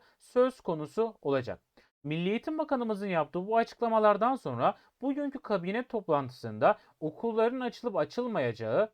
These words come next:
veya sınavların ertelenip ertelenmeyeceği gibi konuların da konuşulacağını bizler düşünüyoruz. Şu an için ilk konuşulacak konu bizlerin anladığı kadarıyla okulların bölgesel olup, bölgesel olarak açılıp açılmayacağı konuşulacak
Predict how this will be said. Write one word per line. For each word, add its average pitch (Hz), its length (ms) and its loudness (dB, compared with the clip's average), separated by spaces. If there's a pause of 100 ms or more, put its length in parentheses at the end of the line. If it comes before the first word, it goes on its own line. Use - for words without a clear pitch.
(140)
veya 214 340 4 (160)
sınavların 196 640 0
ertelenip 202 520 2
ertelenmeyeceği 208 800 2
gibi 127 220 -6
konuların 202 500 2
da 226 120 6 (280)
konuşulacağını 165 760 -2
bizler 151 380 0
düşünüyoruz. 160 600 -4 (420)
Şu 277 80 2
an 302 160 2
için 247 200 -8
ilk 302 180 -10
konuşulacak 190 680 -2
konu 226 340 0 (220)
bizlerin 208 360 0
anladığı 220 480 2
kadarıyla 190 680 -2 (340)
okulların 240 600 0
bölgesel 208 480 2
olup, 170 320 0 (240)
bölgesel 175 540 0
olarak 175 360 2 (240)
açılıp 220 440 -2
açılmayacağı 185 760 0
konuşulacak 156 760 -2